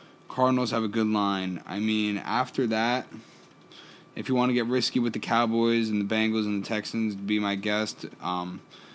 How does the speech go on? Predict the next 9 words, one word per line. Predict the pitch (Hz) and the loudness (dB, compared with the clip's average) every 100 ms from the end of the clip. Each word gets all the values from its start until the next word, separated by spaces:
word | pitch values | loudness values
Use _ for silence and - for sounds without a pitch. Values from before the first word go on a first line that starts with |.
| - - - | -20 -16 0
but | |
once | 117 120 | 0 2
you | 139 | 0
get | 131 | 0
to | 107 | -2
Chargers, | - 120 117 117 107 | 0 0 2 0 0
Buccaneers, | 117 113 117 120 120 110 | -2 0 0 2 0 -2
Ravens, | 110 113 117 110 107 107 101 98 - - - - - - - | 0 0 2 0 0 -2 -2 -4 -8 -12 -20 -20 -20 -18 -6
Rams, | 101 113 113 110 104 101 | 0 2 2 2 0 -4